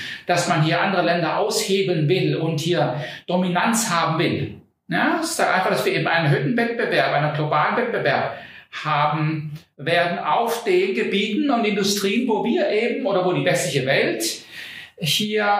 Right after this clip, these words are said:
ähm, sich komfortabel gefühlt hat. Aus deutscher Sicht brauchen wir uns da, glaube ich, nicht so viel Sorgen machen, denn unser Beitrag zum Weltwachstum, zu den Wachstumsmärkten ist doch überschaubar, dass wir immer eine Nische finden sollten für unsere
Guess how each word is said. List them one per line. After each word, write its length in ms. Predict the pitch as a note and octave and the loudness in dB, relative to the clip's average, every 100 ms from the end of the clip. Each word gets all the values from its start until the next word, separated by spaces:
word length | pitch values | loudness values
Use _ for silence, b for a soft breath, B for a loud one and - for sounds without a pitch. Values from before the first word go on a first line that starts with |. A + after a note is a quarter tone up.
| G3+ | 0
ähm, 180 | F#3 F#3+ | 0 2
sich 220 | F#3+ G3 | 0 0
komfortabel 520 | - A3 G#3 G3+ G#3+ F#3 | 0 0 0 0 0 0
gefühlt 300 | - G2 A2+ | 0 0 0
hat. 300 | G#2 - - B B B B B B B - | -2 -6 -12 B B B B B B B -6
Aus 260 | F#3+ F3+ | -2 0
deutscher 340 | A3 A#3+ B3+ A#3+ | 2 2 2 0
Sicht 320 | A3+ A3 G#3+ | 0 0 2
brauchen 160 | G3+ G3+ | 2 2
wir 60 | |
uns 80 | G3 | 0
da, 100 | G3+ | 0
glaube 240 | F#3+ F3+ | 2 2
ich, 60 | G3+ | 2
nicht 140 | F#3 | 2
so 60 | G3 | 2
viel 180 | F3 E3 | 2 0
Sorgen 320 | D#3+ D3 C#3+ | 2 2 2
machen, 300 | B2 - C3 | 0 0 0
denn 140 | C#3 | 0
unser 280 | F#3 F3+ F#3+ | 0 0 0
Beitrag 960 | D#3 F3 - - F3 E3 D#3 - - - | 2 0 0 -2 0 0 -2 -6 -10 -6
zum 320 | - F#3 D#3+ | 0 0 2
Weltwachstum, 1400 | D3+ F#3+ - - D3+ - - - E3+ E3+ E3 D#3+ D#3 D#3 | 2 2 0 0 0 0 -2 -2 -2 0 0 2 2 0
zu 140 | - F3 | 0 0
den 160 | D#3 | 2
Wachstumsmärkten 1200 | E3 E3 - F3 C#3+ D3+ D#3 E3 E3 E3 E3 E3 | 2 0 0 2 0 0 2 2 2 -2 -4 -2
ist 260 | E3 D3 - | 0 0 2
doch 260 | E3 - | 0 -2
überschaubar, 680 | E3+ D#3+ - D#3+ F3+ F3+ D3+ | -2 0 0 2 2 2 2
dass 240 | D3 D3 D#3+ | 0 -2 0
wir 480 | F#3+ F#3 E3+ - B B B _ | 2 4 2 0 B B B _
immer 260 | F#3 F3 D#3+ | 0 2 2
eine 240 | C#3+ D3 | 4 4
Nische 340 | D3+ D#3 D3 C#3 | 4 4 2 2
finden 400 | D#3+ D3 C3 C#3 | 2 2 2 2
sollten 400 | C#3+ C3 B2+ A#2+ | 4 2 0 0
für 220 | D3 C#3+ | 0 2
unsere 640 | C#3+ C#3 B2 A#2+ A#2 B | 2 0 2 2 0 B